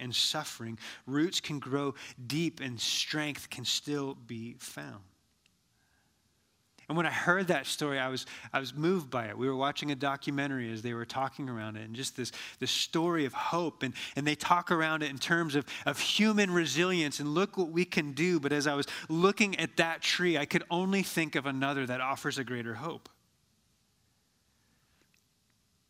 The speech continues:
See, as Jesus hung on his tree, with his arms stretched open wide, we see both the brutality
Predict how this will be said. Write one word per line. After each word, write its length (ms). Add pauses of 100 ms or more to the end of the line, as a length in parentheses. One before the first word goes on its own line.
(840)
See, 160
as 100
Jesus 440
hung 500
on 320 (440)
his 300
tree, 380 (960)
with 140
his 240 (100)
arms 480
stretched 560
open 380
wide, 320
we 180 (200)
see 220
both 340
the 80
brutality 880